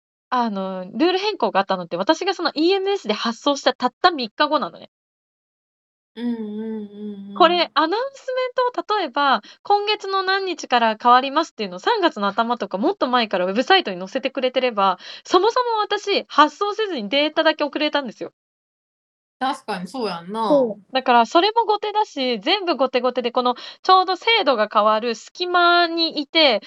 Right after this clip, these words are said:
Speaker 1: それで落ちちゃった人間に対して、何のフォローアップもないの？
Speaker 2: うん。
Speaker 1: っていうのもあって。
Speaker 2: うーん。
Speaker 1: そうなんですよ。
Speaker 2: なんかす-、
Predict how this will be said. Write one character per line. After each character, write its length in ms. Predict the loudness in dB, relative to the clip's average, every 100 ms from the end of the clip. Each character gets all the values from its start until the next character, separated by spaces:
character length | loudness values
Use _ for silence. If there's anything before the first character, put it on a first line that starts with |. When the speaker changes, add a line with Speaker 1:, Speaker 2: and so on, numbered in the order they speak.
| -12 -8
Speaker 1:
そ 140 | 0
れ 140 | 2 2
で 80 | 2
落 220 | 2 0
ち 20 |
ち 100 | 0
ゃ 40 | 0
っ 60 |
た 140 | 0 -6
人 240 | -6 -10
間 180 | -8 -8
に 100 | -6
対 220 | -2 -2
し 120 | -4
て、 340 | -6 -4 -2 -6 _ _ 0
何 180 | 2 4
の 100 | 4
フ 120 | 4
ォ 20 |
ロ 100 | 6
ー 0 | 6
ア 40 |
ッ 0 |
プ 140 | 4 -4
も 120 | -2
な 120 | 0
い 60 | 0
の？ 120 | -4
Speaker 2:
う 20 |
ん。 20 |
Speaker 1:
っ 20 |
て 140 | -4 -6
い 40 |
う 20 |
の 100 | -6
も 120 | -6 -10
あ 20 |
っ 60 | -10 -14
て。 220 | -14 -14 _ _ _ _ _ _ -18
Speaker 2:
う 40 |
ー 960 | -12 -10 -10 -10 -12 -14 -14 -14 -14 -16
ん。 60 | -20 _ _ _ _ _ _ _ _ _
Speaker 1:
そ 280 | -6 -2
う 20 | 0
な 140 | -2
ん 40 |
で 40 | -4
す 60 |
よ。 120 | -8 -8
Speaker 2:
な 280 | _ -18
ん 40 | -18
か 60 | -20 _ _ _ _ _ _ _ _ _ _ _
す-、 200 | -20